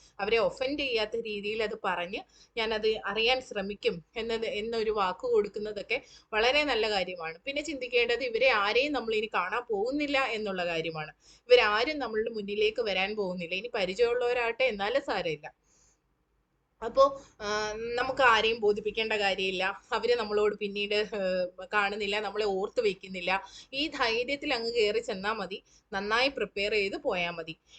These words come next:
ഇനി your interest, participation, achievements എന്നൊക്കെ പറയുന്ന കോളങ്ങൾ, ഇതും ചിലര് വളരെ നെ-, പിന്നെ നിസ്സാരമായിട്ട് കണക്കാക്കാറുണ്ട്. നിങ്ങളൊന്ന് ആലോചിച്ച് നോക്കിക്കേ, സ്പോർട്സ് നിൽ,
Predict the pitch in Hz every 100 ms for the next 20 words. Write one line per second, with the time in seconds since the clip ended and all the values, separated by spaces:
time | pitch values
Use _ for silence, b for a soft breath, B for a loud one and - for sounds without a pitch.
0 | - 277 285 269 269 277 262 240 240 208
1 | 190 - _ 220 220 240 - 226 220 -
2 | 226 226 b b - 220 220 254 240 240
3 | 233 226 220 220 214 208 226 277 220 190
4 | 185 202 302 302 302 294 226 220 285 240
5 | 220 240 269 294 330 262 - 233 208 214
6 | 202 196 202 170 202 220 214 262 247 277
7 | 294 233 226 214 226 240 202 - 196 196
8 | 190 180 180 B B B 294 302 320 311
9 | 254 233 233 247 233 226 214 214 - 226
10 | 220 226 247 220 190 185